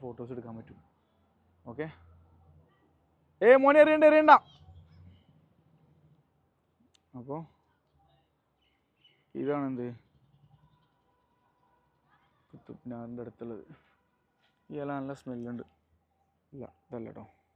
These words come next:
അപ്പോൾ ഇവിടെ വന്നു കഴിഞ്ഞാലുള്ള വ്യൂ ആണിത്. ഓക്കെ, നമ്മളിനി നേരെ ഇവിടുന്ന്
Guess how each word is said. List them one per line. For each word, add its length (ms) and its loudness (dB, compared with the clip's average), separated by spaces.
അപ്പോൾ 200 -8
ഇവിടെ 140 -10
വന്നു 200 -8
കഴിഞ്ഞാലുള്ള 460 -6
വ്യൂ 220 -6
ആണിത്. 200 -14
ഓക്കെ, 140 -12
നമ്മളിനി 340 -6
നേരെ 320 -2
ഇവിടുന്ന് 380 -6